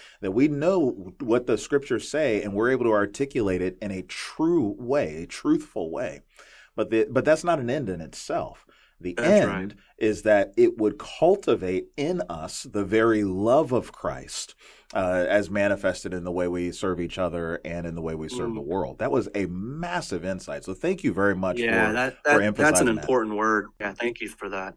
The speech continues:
Speaker 1: Yeah, yeah. So, so not only does it cultivate that fruit of the Spirit, but you also talk about how thinking rightly about God leads us to a greater enjoyment of God.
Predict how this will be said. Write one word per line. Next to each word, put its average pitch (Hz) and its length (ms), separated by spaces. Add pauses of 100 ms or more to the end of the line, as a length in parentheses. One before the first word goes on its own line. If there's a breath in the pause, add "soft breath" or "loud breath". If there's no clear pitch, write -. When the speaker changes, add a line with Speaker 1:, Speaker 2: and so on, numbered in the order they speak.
(120)
Speaker 1:
Yeah, 117 340
yeah. 110 260
So, 139 280 (180 loud breath)
so 135 640
not 143 320
only 170 300
does 117 200
it 107 160
cultivate 104 380
that 101 140
fruit 113 200
of 98 60
the 87 80
Spirit, 147 340
but 107 160
you 131 220 (240 soft breath)
also 180 260
talk 113 320
about 101 320
how 104 460 (200 soft breath)
thinking 147 640
rightly 104 540
about 95 380
God 101 420
leads 107 500
us 101 180
to 104 220
a 92 60
greater 98 680
enjoyment 92 960
of 73 200
God. - 300